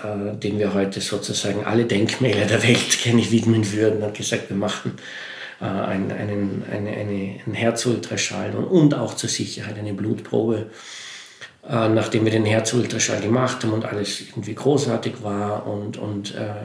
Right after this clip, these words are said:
meine Frau umgestellt hat auf Flasche trinken, das ging dann auch, weil er vorher nicht getrunken hat, haben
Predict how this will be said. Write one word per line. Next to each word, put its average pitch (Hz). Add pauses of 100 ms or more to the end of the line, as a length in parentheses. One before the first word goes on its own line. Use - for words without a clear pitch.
(380)
meine 113
Frau 113
umgestellt 110
hat 107
auf 104
Flasche -
trinken, -
das 98
ging 135
dann 113
auch, 107
weil 107
er 104
vorher 107
nicht 98
getrunken 123
hat, 104
haben -